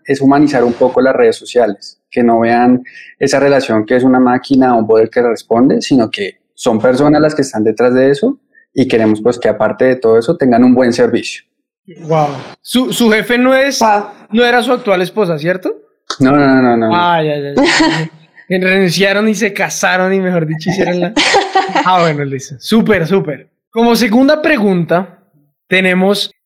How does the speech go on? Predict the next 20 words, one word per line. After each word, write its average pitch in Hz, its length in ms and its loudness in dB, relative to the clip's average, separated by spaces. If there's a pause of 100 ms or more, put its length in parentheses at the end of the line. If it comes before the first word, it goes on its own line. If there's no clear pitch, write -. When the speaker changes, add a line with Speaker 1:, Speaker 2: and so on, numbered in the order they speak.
Speaker 2:
¿cómo 285 380 0
puede 320 220 2
influir 214 840 0
en 233 260 2
nuestra 220 600 2
vida 220 600 0
y 214 180 2
la 180 260 0
toma 220 260 4
de 233 60 4
nuestras 226 340 0
decisiones 175 680 -2
el 208 240 2
contenido 185 720 2
que 220 140 0
seguimos 170 560 -2
en 180 160 0
redes 147 240 -2
sociales? 147 640 -2 (400)
Speaker 1:
Uy, 135 600 0